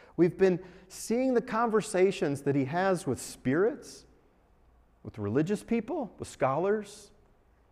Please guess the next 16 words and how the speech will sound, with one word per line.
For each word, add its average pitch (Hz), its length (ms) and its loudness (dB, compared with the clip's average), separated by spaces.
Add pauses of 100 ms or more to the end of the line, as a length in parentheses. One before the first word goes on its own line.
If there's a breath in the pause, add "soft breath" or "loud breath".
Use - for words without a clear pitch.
with - 140 -14
poor 175 240 2
people, 190 540 -4 (880)
with - 120 -12
women. 185 440 2 (1000)
We 175 120 2
see 247 300 -2
these 233 220 2
interactions, 185 840 0 (180 loud breath)
and 151 180 0
Jesus 196 460 2
has 175 180 -2
been 151 260 0
getting 175 440 0
them 135 340 -2
ready 120 400 -2